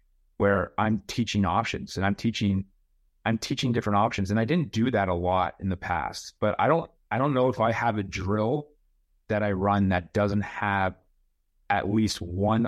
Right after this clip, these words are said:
option for the puck handler, whether it's a shot, pass, he can move one this way or that way. And I feel like that has changed quite a bit in my coaching style.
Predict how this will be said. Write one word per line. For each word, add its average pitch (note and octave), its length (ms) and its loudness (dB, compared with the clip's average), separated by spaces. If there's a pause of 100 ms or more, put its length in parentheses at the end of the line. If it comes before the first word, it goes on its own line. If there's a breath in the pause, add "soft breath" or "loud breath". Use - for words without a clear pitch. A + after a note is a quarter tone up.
option F#2 540 0
for G2 300 -2
the F2+ 100 -4
puck - 240 -2
handler, - 340 -10 (220)
whether G2+ 200 0
it's F#2+ 120 -2
a G2 40 0
shot, - 540 0
pass, G2 400 0
he - 120 -6
can F#2+ 120 -2
move G2 340 2
one G#2 180 2
this G2 200 0
way F#2+ 120 0
or F2+ 80 0
that F2 240 0
way. E2+ 180 -4 (420)
And G2+ 80 -2
I G#2 60 2
feel B2+ 240 0
like A2 200 0
that G#2 260 2
has G2+ 220 -2
changed F#2+ 580 0
quite G2 380 -2
a F2+ 60 -2
bit F#2 380 0
in G#2 80 2
my F#2+ 160 2
coaching G#2 360 -2
style. B2+ 560 0